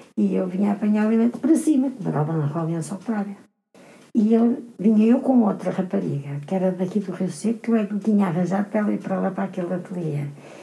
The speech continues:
E vínhamos as duas. E ele começou a vir atrás de nós. Chegava à paragem do elétrico, a gente ficava ali à espera. E, e uma vez digo assim para a outra:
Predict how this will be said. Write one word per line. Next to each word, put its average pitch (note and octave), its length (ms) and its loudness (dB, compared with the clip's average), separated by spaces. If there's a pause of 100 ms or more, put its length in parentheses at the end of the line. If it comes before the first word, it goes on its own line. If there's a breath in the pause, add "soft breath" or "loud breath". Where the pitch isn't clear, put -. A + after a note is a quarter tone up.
(300 loud breath)
E A3+ 80 4
vínhamos A#3+ 420 8
as B3+ 160 4
duas. A3 440 2
E C#4+ 120 4
ele - 80 2
começou B3 360 0
a - 40 4
vir B3 180 4
atrás A#3+ 440 0
de B3 60 0
nós. G#3 260 0
Chegava F#3 520 -2
à E3+ 40 -2
paragem G3 460 0
do G#3+ 160 0
elétrico, B3+ 500 2
a G3 40 -2
gente G#3 160 -2
ficava G#3 300 -2
ali G#3 160 -2
à A3 80 0
espera. G#3 400 -6 (1080 loud breath)
E, E2+ 600 -2 (1300)
e D#3+ 40 -6
uma F#3 180 0
vez F#3+ 240 -2
digo F#3 240 -4
assim F3+ 260 -6
para D#3+ 180 -6
a C#3+ 40 -4
outra: - 300 -8